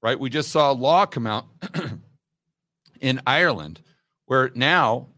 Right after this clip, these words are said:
i-, if, if, if you even possess anything that they deem as hateful, then that's prison time. I mean, up to twelve months in prison. So how, who even defines this, right?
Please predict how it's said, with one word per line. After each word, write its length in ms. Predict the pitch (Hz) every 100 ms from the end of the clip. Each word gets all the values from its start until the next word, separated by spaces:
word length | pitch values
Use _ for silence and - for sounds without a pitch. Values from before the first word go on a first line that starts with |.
| _ -
i-, 160 | 139 -
if, 220 | 127 -
if, 220 | 131 104 123 -
if 160 | 131 127
you 140 | 180
even 260 | 202 175 139
possess 880 | - 113 98 139 156 87 - - - _ _ -
anything 640 | 135 131 143 127 98 95 - _ _ _ _ _
that 200 | 120 -
they 220 | 123 131
deem 500 | 123 95 127 127 131 -
as 520 | 113 110 110 101 95 - _ _ _ _
hateful, 600 | - 147 139 - 80 - _ _ _ _ _ _ _ _ _
then 300 | 127 120 113 -
that's 440 | 135 127 - - - _
prison 320 | 214 202 117
time. 260 | 78 78 69 - _ _ _
I 80 | 120
mean, 160 | 123 131
up 120 | 135
to 60 | -
twelve 260 | 147 139
months 260 | 135 127 -
in 100 | 87
prison. 400 | 143 120 85 - _ _ _ _ _ _ _ _ _ _
So 180 | - 135 -
how, 200 | 170 180
who 220 | 185 233
even 200 | 185 131
defines 680 | 98 - 151 160 147 101 85
this, 400 | 76 65 - - _ _
right? 300 | 101 104 104